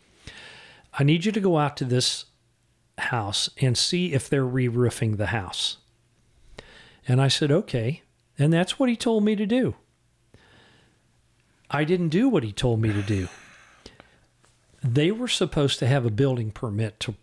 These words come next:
put a roof on a house. So I didn't listen very well. Um, talk about lessons, uh, that help you prepare. I went out. Sure enough, they're roofing this house,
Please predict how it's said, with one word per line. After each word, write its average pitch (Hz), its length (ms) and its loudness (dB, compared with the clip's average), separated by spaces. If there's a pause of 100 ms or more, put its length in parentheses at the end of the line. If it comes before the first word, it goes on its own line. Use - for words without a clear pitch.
(160)
put - 140 -4
a 127 60 0
roof 110 460 -2 (240)
on 107 160 -2
a - 20 -2
house. 104 460 -6 (960)
So 123 520 0 (1200)
I 185 220 0
didn't 170 240 2
listen 143 340 0
very 117 240 0
well. 110 400 -2 (440)
Um, 110 340 -2 (720)
talk - 260 -2
about 131 260 0
lessons, 151 520 0 (560)
uh, 117 280 -2 (120)
that 123 200 2
help 120 220 2
you 135 80 0
prepare. 127 600 -2 (380)
I 123 100 2
went 135 240 4
out. 135 280 -4 (160)
Sure 135 300 2
enough, 135 320 2
they're 131 160 4
roofing 127 580 0 (140)
this 113 220 0
house, 147 560 0